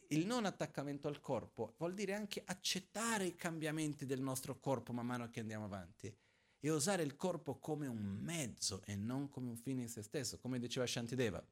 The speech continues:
nel Bodhisattva Charavatara, che parla con se stesso, no? E dice al proprio corpo, dice, "Ti do da mangiare, ti faccio riposare, adesso fai quello che voglio."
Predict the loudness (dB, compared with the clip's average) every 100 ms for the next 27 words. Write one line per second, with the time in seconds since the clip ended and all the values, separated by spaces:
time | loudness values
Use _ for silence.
0 | _ _ _ _ _ _ _ -20 -6 0
1 | 2 2 2 0 0 0 0 0 0 0
2 | 0 -4 -10 _ _ _ -4 6 8 8
3 | 4 2 -2 _ _ _ _ -4 -2 0
4 | 0 -2 -2 -2 -4 -2 -4 -4 -2 -2
5 | -2 -2 -2 -2 -4 -2 -2 0 0 -2
6 | -4 -10 _ _ _ _ _ _ -4 6
7 | 8 8 4 2 -2 -4 -2 0 2 -2
8 | -12 -20 -20 _ _ _ _ _ 0 2
9 | 2 2 2 2 2 2 0 -4 0 2
10 | 2 2 0 0 -4 -6 -8 -10